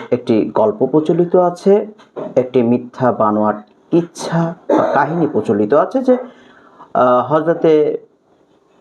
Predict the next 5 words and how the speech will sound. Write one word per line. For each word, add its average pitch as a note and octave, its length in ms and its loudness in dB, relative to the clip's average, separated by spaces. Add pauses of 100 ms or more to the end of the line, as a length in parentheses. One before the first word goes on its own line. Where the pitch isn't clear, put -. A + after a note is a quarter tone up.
(100)
ইমাম B2+ 360 2
আবু A#2+ 280 0
হানিফা D3+ 460 -2
রাহিমাহুল্লাহ, A#2 760 0 (680)
আহ, A2 520 0